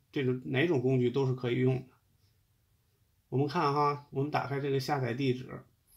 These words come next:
它有 Windows，呃，六十四位和，哎，呃，X，X八六和X六十四两个版本给我们选，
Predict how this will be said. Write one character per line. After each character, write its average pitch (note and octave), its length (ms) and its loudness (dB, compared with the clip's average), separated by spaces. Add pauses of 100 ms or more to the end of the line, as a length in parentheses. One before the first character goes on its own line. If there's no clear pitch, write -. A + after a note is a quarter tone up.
(600)
它 D#3 120 -6
有 C3+ 100 2
Windows， C#3 400 2
呃， B2+ 300 -2
六 D3 220 0
十 D3 40 2
四 D3+ 180 -4
位 C#3 200 0
和， C3+ 200 0
哎， C3+ 260 -4
呃 B2 480 -2
，X，X D#3 480 -4
八 D#3+ 100 0
六 D#3+ 160 0
和 C3+ 80 0
X D3+ 160 -2
六 D3+ 140 2
十 D#3 60 0
四 D3 160 -2
两 B2+ 140 0
个 A#2 80 -2
版 B2 220 4
本 B2 100 2
给 A#2+ 60 0
我 A#2+ 60 0
们 A#2 120 -2
选， - 320 -6